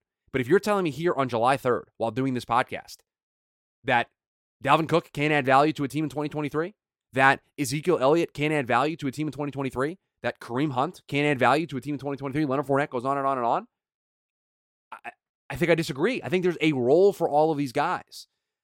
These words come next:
Um, Sportsnet says, "I thought Fournette would have signed with the Saints," uh, and then says that these guys are all,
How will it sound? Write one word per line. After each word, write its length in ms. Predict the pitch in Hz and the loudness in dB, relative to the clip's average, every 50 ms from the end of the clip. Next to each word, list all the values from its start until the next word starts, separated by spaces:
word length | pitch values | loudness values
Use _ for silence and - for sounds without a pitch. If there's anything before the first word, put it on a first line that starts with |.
| _ | _
Um, 180 | - 92 92 90 | -14 -14 -14 -14
Sportsnet 400 | - _ - 143 143 - 143 123 | -14 _ -4 -4 -2 -2 -4 -4
says, 140 | 135 131 117 | -2 -2 -2
"I 80 | 120 | -2
thought 260 | 110 113 143 135 - - | 2 2 0 0 2 -2
Fournette 240 | 139 131 131 127 | -4 -2 -2 -2
would 80 | 110 117 | -2 -6
have 80 | 104 - | -6 -6
signed 220 | - 135 127 120 | -6 -6 -6 -6
with 100 | 110 85 | -8 -10
the 60 | 95 | -10
Saints," 500 | - - 175 175 185 190 180 - - - _ _ _ _ _ _ _ _ _ | -6 -4 -2 -2 -2 -2 -4 -8 -10 -10 _ _ _ _ _ _ _ _ _
uh, 60 | - 104 | -8 -8
and 140 | 107 110 | -6 -4
then 120 | 117 120 113 | -4 -6 -4
says 240 | - 135 127 107 120 | -2 -4 -2 -2 -4
that 100 | 117 101 | -6 -6
these 140 | 120 113 | -6 -6
guys 220 | - 135 123 113 110 | -2 -4 -2 0 2
are 60 | 120 | 2
all, 120 | 113 110 | 2 2